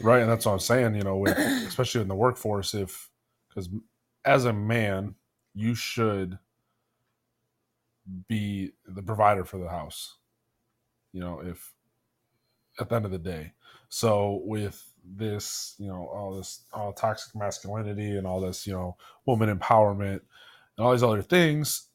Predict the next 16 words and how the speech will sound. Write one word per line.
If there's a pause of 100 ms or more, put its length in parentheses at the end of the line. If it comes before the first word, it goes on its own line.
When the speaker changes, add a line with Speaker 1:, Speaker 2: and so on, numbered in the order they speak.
(100)
Speaker 1:
<clears throat>
there
are
a
lot
of
instances
where
a
woman
is, (840)
um, (560)
you
know,
the, (200)
the